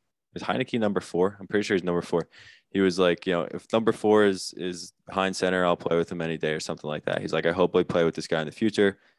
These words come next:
He likes him. He, all, they obviously had a good connection last week.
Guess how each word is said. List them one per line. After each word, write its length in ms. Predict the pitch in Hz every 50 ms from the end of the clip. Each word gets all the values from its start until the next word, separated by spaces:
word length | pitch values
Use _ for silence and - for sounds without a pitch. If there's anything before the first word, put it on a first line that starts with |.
| _ _ _ _ _ _
He 120 | - 95
likes 300 | 90 92 98 98 98 -
him. 240 | - 104 101 98 95
He, 220 | 92 95 95 98
all, 280 | - 85 82 90 - - - -
they 140 | 71 90 87
obviously 340 | 87 95 95 90 - 95 92
had 100 | 95 85
a 60 | 87
good 180 | 85 95 92 -
connection 380 | - 95 90 90 - - 92
last 320 | 85 85 87 85 82 - -
week. 260 | 92 87 - - -